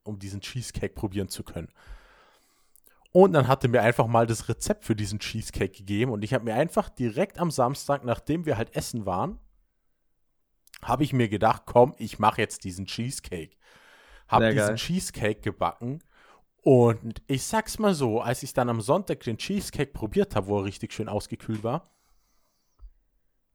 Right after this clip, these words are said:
Speaker 1: sind auch wieder meine Geschmacksnerven gefühlt explodiert, weil's so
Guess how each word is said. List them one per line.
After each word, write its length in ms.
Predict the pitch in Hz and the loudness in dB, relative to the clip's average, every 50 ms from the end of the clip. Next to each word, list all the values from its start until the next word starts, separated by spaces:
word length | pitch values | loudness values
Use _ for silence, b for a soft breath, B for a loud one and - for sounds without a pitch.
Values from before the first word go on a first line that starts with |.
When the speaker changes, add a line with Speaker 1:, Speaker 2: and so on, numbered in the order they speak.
| _ _ _ _ _ _ _ _ _ _ _ | _ _ _ _ _ _ _ _ _ _ _
Speaker 1:
sind 200 | - 127 131 131 - | -2 0 0 4 6
auch 220 | 131 135 123 - | 6 6 6 4
wieder 180 | 120 110 120 117 | 0 0 0 0
meine 200 | 110 107 110 104 | 0 -2 -2 -2
Geschmacksnerven 800 | 107 101 - - - 147 151 - - 110 101 95 90 - - 95 | -4 -4 -4 -4 -4 -4 -4 -4 -6 -4 -2 -2 -2 -4 -6 -8
gefühlt 380 | 98 92 - - - 120 123 | -8 -8 -8 -6 -6 -6 -4
explodiert, 920 | - - - - - - - 110 101 - _ _ - 170 165 143 135 - - | -4 -8 -10 -12 -12 -12 -10 -12 -12 -12 _ _ -4 4 4 4 4 6 2
weil's 240 | 110 104 - - - | 0 0 0 -4 -8
so 200 | - 98 - | -8 -8 -10